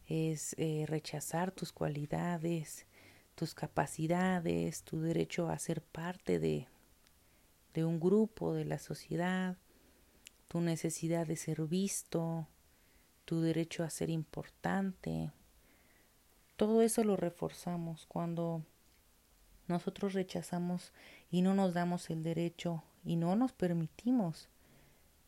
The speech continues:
aceptarnos, la herida se hace más grande. Pero con un trabajo constante vas a crecer,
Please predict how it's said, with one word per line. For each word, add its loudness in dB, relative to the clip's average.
aceptarnos, 0
la 0
herida 0
se -6
hace -6
más -6
grande. -8
Pero 2
con 2
un 4
trabajo 4
constante 2
vas 0
a -6
crecer, -2